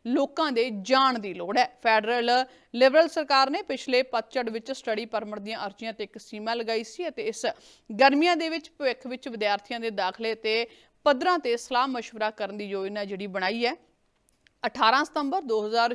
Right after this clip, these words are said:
ਚੌਵੀ ਨੂੰ ਵੀ ਇਹ ਕਿਹਾ ਗਿਆ ਸੀ ਕਿ ਦੋ ਹਜ਼ਾਰ ਪੱਚੀ ਲਈ ਅਧਿਐਨ ਪਰਮਿਟ ਜਾਰੀ ਕਰਨ ਦੀ ਸੀਮਾ ਹੈ ਜਿਹੜੀ ਉਹ ਚਾਰ ਲੱਖ ਸੈਂਤੀ ਹਜ਼ਾਰ ਹੋਵੇਗੀ, ਜੋ ਕਿ ਸਾਲ ਦੇ ਲਈ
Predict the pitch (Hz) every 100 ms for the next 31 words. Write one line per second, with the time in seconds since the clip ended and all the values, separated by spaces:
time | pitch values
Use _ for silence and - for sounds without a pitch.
0 | - - 262 262 330 294 226 240 233 190
1 | 208 190 190 240 285 277 208 196 208 185
2 | - 220 - 285 220 226 226 - - -
3 | 247 277 247 262 262 233 233 208 196 202
4 | 226 233 214 214 208 - 226 262 220 202
5 | 226 254 - _ - 254 _ - 294 285
6 | 311 285 233 247 269 - - 233 214 226
7 | 208 214 208 214 208 214 330 247 226 262
8 | 240 - 240 214 277 320 277 233 247